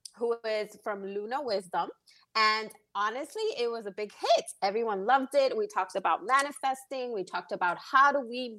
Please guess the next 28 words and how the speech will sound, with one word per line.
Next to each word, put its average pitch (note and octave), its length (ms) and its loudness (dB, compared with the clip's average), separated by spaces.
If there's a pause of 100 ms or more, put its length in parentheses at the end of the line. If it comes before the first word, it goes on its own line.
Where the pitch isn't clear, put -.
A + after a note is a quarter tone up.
really B3 280 -2
make G#3+ 300 -4 (480)
our B3 200 2
biggest A3+ 440 -6
dreams G3 360 -8
come F#3+ 220 -6
to F#3+ 140 -8
life. G3 460 4 (380)
And A#3+ 540 2
I A3 260 0
feel E4 260 -4
like B3 280 0 (420)
Joanna A#3 580 -4
was, C4+ 200 -6
like, D4+ 200 -4 (1160)
beautifully, D#4 1080 2
like, G#3+ 580 2
empowering A3+ 920 -2 (100)
to G#3 100 -6
the, G3 180 -6
our G#3 120 -2
community. F3+ 640 -10
And G3 140 -8
we A3+ 100 -6
just C4 220 -8 (120)
felt G#3 260 -4
it G3+ 80 -4
was G3 120 -4